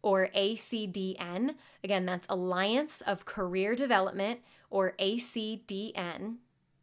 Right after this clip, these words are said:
And they offer, it's kind of a nationwide thing you can look up that does offer business attire,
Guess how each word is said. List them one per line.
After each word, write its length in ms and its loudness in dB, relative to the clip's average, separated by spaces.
And 440 2
they 480 4
offer, 380 2
it's 140 -2
kind 140 -2
of 60 0
a 60 0
nationwide 560 2
thing 120 0
you 120 -2
can 180 -4
look 220 0
up 260 0
that 260 0
does 240 0
offer 300 0
business 420 -2
attire, 580 0